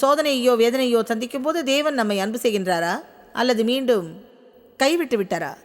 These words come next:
எங்கே இருக்கிறீர்? என்னை நேசிக்கவில்லையா தேவனே? உங்கள் ஜெபத்துக்கு பதில் தர தேவன் தாமதம் செய்தால், அவர் எங்கே என்ன செய்து கொண்டிருக்கிறார் என்று வியக்கத் தொடங்கி விடுவோம். <laughs>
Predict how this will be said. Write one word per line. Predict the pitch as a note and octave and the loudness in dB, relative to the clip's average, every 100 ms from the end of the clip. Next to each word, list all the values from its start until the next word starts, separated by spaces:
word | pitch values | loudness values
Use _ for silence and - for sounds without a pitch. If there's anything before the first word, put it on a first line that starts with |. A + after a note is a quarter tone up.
| - | -6
எங்கே | A#3+ C#4+ F#4 B3 | -2 0 2 2
இருக்கிறீர்? | G#3 F3 C3+ - - - - _ _ _ _ _ _ _ _ _ _ _ | 0 -4 -6 -14 -20 -20 -20 _ _ _ _ _ _ _ _ _ _ _
என்னை | B3 C4 | 0 2
நேசிக்கவில்லையா | B3 E4 F#4+ B3 G3+ F3 | 0 -2 -2 0 0 0
தேவனே? | F3 E3 E3+ A#3+ - - _ _ _ _ _ _ _ _ | -2 -4 -6 -10 -16 -20 _ _ _ _ _ _ _ _
உங்கள் | - D4+ D4 | -2 0 4
ஜெபத்துக்கு | C#4+ G4 G4 D#4+ | 4 2 -2 0
பதில் | C#4 C#4+ D#4+ | 0 0 2
தர | D#4 C#4 | 2 4
தேவன் | C4 D4 D4 | 2 2 0
தாமதம் | C4+ C4 C#4 C4+ | 0 0 0 -2
செய்தால், | D#4 D4+ E4 | -2 0 2
அவர் | D#4+ C4+ | 2 4
எங்கே | C4+ D#4 E4+ | 2 2 -2
என்ன | D4 | -2
செய்து | D#4 D4+ C#4+ | -4 -4 -2
கொண்டிருக்கிறார் | D4 D4+ D#4 D#4+ F4 | -2 -4 -2 0 0
என்று | D4 | 0
வியக்கத் | C4+ C4+ C4+ | 2 2 0
தொடங்கி | A#3 G#3+ G#3 | -2 -2 -2
விடுவோம். | F3 D3+ D#3 - - _ _ | -2 -8 -12 -20 -20 _ _
<laughs> | - - - - | -16 -16 -20 -20